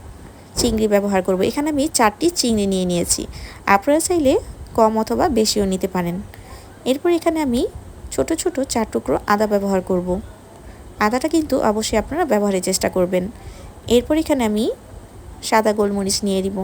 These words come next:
আপনারা চাইলে এখানে কালো গোলমরিচটিও ব্যবহার করতে পারেন। তারপর একটু লবণ নিয়ে নিব স্বাদ মতো। এরপর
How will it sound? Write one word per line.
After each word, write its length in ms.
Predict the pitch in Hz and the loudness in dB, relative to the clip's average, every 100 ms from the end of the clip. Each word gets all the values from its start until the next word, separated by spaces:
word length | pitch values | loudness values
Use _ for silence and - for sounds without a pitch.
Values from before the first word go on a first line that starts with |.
| 208 - | -4 -6
আপনারা 300 | 190 277 294 | -4 -2 0
চাইলে 280 | 330 262 233 | 2 2 2
এখানে 260 | 240 220 339 | 0 -2 0
কালো 200 | 247 233 233 | 2 2 2
গোলমরিচটিও 580 | 220 214 208 - 208 190 | 0 0 0 0 0 0
ব্যবহার 300 | 196 196 190 | 0 -2 -2
করতে 260 | 190 190 | -2 -2
পারেন। 260 | 185 190 185 233 - - - - - - - - - - | -2 -2 -4 -8 -10 -10 -10 -14 -18 -20 -18 -16 -12 0
তারপর 240 | 214 214 254 | 0 2 -2
একটু 200 | - 226 | -2 2
লবণ 280 | 220 214 220 | 2 2 0
নিয়ে 180 | 240 | 0
নিব 180 | 247 247 240 403 | 0 2 2 2
স্বাদ 260 | - 196 202 | 2 2 2
মতো। 260 | 190 - 240 - - - - - - - - - | -4 -4 -6 -8 -16 -16 -16 -16 -14 -16 -14 -2
এরপর 280 | 254 262 | 0 2